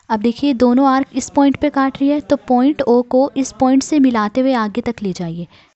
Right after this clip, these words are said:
तो देखिए, पॉइंट ओ को इस पॉइंट से मिलाते हुए मैं आगे तक ले जा चुकी हूँ। अब देखिए, इस रे पे कहीं पर एक पॉइंट ले लीजिए। मैं यहाँ पर एक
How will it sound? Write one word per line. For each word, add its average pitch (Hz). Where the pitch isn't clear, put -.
तो 233
देखिए, 233
पॉइंट 269
ओ 285
को 285
इस 277
पॉइंट 262
से 294
मिलाते 247
हुए 269
मैं 277
आगे 220
तक 254
ले 226
जा 190
चुकी 190
हूँ। 214
अब 202
देखिए, 262
इस 302
रे 262
पे 285
कहीं 254
पर 285
एक 277
पॉइंट 233
ले 214
लीजिए। 196
मैं 254
यहाँ 233
पर 277
एक 269